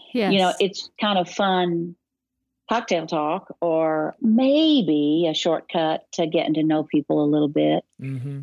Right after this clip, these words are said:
Speaker 2: But once it's applied, it's mystical, I think. And
Speaker 1: Hmm.
Speaker 2: so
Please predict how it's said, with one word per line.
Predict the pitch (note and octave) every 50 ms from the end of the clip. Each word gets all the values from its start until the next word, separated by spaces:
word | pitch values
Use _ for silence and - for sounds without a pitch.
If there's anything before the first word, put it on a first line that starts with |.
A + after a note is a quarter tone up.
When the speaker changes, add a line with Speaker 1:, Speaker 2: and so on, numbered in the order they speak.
| D3 F3
Speaker 2:
But | G3+ G3+ F#3 D3 - - - _ _ _ _ _ _ _ _ _ -
once | G#3 A3+ A3+ A3 -
it's | G3 - -
applied, | - - - - B3+ C4 C4+ C4+ A#3 F#3 F3 E3 E3+ E3+ D#3+ - - _ -
it's | F#3 F3+ D#3+ - - - -
mystical, | F#3+ G#3+ - - - - - - - _ _ _ _ _ _ _ _ _ _ -
I | D3+ D#3+
think. | - - - - - - - _ _ _ _ _ _ -
And | E3+ - E3+ F3 G#3+
Speaker 1:
Hmm. | G3
Speaker 2:
so | F3+ F3 F#3 F3+ E3+ E3 E3 E3 D#3+ E3